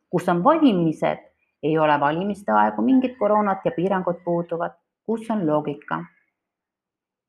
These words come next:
Elekter oli pool tundi ära,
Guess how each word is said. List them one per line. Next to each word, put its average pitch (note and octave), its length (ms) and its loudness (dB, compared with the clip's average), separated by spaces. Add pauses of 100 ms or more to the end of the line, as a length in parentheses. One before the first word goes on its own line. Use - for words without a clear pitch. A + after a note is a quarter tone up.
(1400)
Elekter A3+ 420 4
oli E3+ 120 6
pool F3+ 240 6
tundi F3 260 2
ära, F3+ 200 2